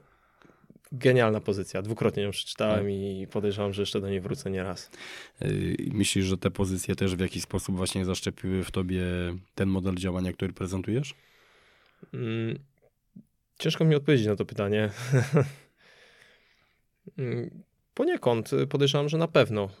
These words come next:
Speaker 1: e, bo w sposób nawet taki nieświadomy podejrzewam,
Speaker 2: Mhm.
Speaker 1: że pewne idee gdzieś tam przenikają do,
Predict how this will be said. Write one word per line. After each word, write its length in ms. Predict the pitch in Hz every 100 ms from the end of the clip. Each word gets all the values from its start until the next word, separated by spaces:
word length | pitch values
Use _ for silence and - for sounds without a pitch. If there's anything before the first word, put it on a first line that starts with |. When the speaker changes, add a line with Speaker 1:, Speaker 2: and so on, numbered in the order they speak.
| -
Speaker 1:
e, 520 | 110 107 107 107 110 123
bo 180 | 117 117 170 - 53 -
w 60 | -
sposób 340 | - 135 135
nawet 320 | 135 127 131
taki 480 | - 143 - 131 127
nieświadomy 640 | 131 135 147 147 120 101 101 -
podejrzewam, 360 | 110 107 110
Speaker 2:
Mhm. 100 | 110
Speaker 1:
że 100 | 92
pewne 320 | 110 107 110
idee 280 | 110 110 107
gdzieś 140 | 107 -
tam 120 | 107
przenikają 600 | - 113 107 113 110 107
do, 400 | 104 104 104 104